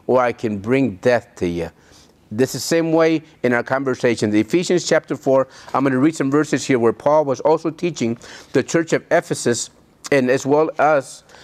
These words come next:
about, especially about our conversation and how we should be speaking as Christians.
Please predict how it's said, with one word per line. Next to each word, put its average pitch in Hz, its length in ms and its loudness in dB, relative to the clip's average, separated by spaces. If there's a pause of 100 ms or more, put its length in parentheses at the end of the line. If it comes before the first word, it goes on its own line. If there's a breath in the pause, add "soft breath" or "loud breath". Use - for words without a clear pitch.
(220 loud breath)
about, 135 520 -2 (600)
especially 170 580 0
about 127 420 0 (1160 loud breath)
our 131 100 0
conversation 156 840 -2
and 120 100 0
how 147 180 0
we 147 220 -6
should 143 220 -4
be 147 240 0 (120)
speaking 113 680 -4 (460 loud breath)
as 156 320 0 (600)
Christians. 95 680 -4